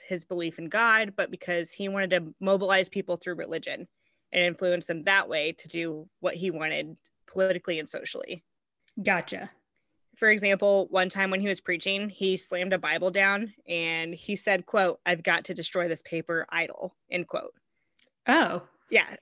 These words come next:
Speaker 1: Anytime you refer to the Bible as an idol and you're preaching in pretty much a Christian church, I think there's kind of an issue.
Speaker 2: I feel like I would walk out, like, quietly.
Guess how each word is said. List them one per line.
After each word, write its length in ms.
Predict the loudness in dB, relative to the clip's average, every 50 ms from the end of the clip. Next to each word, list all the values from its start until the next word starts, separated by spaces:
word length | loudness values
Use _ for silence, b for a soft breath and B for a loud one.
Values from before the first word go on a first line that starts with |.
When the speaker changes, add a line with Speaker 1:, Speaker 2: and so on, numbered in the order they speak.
| _ 2 2
Speaker 1:
Anytime 340 | 4 4 4 4 4 4 4 4
you 120 | 4 4 2
refer 200 | 2 4 4 4
to 80 | 4 2
the 140 | 0 -2 -4 _ -2
Bible 420 | 0 2 4 4 4 4 2 2 2
as 220 | 0 -2 -2 -2
an 60 | -2
idol 420 | 0 4 4 6 6 6 6 4 4
and 180 | 2 2 2
you're 220 | 2 2 0 0 -6 _ _ _
preaching 400 | -8 -6 -6 -4 -2 -2 -2 -2
in 200 | 0 -2 -4 -4 _ _ _ -6
pretty 280 | 0 0 2 2 2
much 280 | 2 2 0 0 0 -4
a 40 | -6
Christian 480 | -2 0 0 0 0 0 0 -2 0
church, 440 | 0 0 2 4 4 2 2 -2 -8 -8 -2
I 80 | -2 -2
think 260 | 2 2 0 0 0 _ _ _ _ 2 4
there's 200 | 4 4 4 2
kind 240 | -2 -2 0 0
of 80 | 0 0
an 100 | -2 -4
issue. 380 | -6 -8 -8 -10 -10 -10 -12 -14 _ _ _ _ _ -6
Speaker 2:
I 80 | -2 4
feel 160 | 6 6 8
like 140 | 8 8 6
I 80 | 6
would 140 | 6 6 4
walk 280 | 4 4 4 4 2 2
out, 360 | 2 2 2 0 -2 -2 -2
like, 260 | -2 -2 -2 -4 -10 -18 -18 _
quietly. 760 | -12 -6 -4 -2 -2 -2 -4 -6 -8 -8 -8 -8 -8 -10